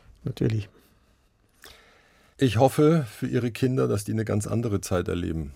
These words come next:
Speaker 2: ohne Vorurteile. Sind Sie da guter Dinge?
Speaker 1: Ja,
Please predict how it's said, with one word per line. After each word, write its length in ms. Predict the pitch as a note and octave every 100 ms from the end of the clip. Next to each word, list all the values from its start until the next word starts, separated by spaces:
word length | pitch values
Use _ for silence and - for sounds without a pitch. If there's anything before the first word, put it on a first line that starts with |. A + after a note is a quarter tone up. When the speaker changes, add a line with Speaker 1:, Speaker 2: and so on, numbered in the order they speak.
| F2+ -
Speaker 2:
ohne 220 | G2 G2
Vorurteile. 760 | - F#2 F2 - D#2 C#2+ C#2+ - _ _ _
Sind 260 | - G2 F#2+
Sie 100 | G#2
da 120 | G2+
guter 260 | G#2+ G#2+ G#2
Dinge? 340 | A2 A#2+ A#2+ - _ _ _ _ _ _ - - _ _ -
Speaker 1:
Ja, 220 | G#2+